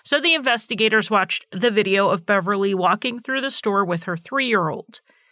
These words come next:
The entire store is not covered with cameras, so it's not a continuous following of Beverly.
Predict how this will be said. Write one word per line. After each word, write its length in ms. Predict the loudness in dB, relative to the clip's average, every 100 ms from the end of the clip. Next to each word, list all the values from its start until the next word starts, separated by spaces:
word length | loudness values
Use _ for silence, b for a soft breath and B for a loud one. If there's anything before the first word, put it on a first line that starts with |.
| b b
The 220 | 0 0
entire 380 | 0 -2 0 0
store 360 | -2 0 2 2
is 240 | 2 -2
not 180 | 0 0
covered 460 | -2 2 4 2 0
with 180 | -4
cameras, 480 | -2 0 2 2 2
so 140 | 2 0
it's 160 | 2
not 180 | 2 2
a 60 | 2
continuous 840 | -2 -2 -2 0 2 2 0 -2
following 640 | -2 2 2 2 2 0
of 180 | -4 -2
Beverly. 640 | -2 -2 -2 0 0 -2